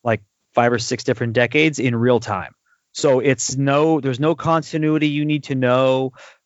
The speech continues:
uh, or anything like that. It starts, like, in the sixties when Stan Lee created him,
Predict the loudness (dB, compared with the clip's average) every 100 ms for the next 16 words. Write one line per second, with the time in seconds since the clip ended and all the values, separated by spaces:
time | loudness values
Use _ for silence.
0 | -2 2 4 2 2 0 0 -2 -2 -2
1 | 0 0 0 0 2 0 -4 _ _ _
2 | -8 -8 -6 0 2 0 0 0 0 -2
3 | -2 0 2 2 2 0 -2 -2 -6 0
4 | 0 2 -2 0 2 4 4 2 0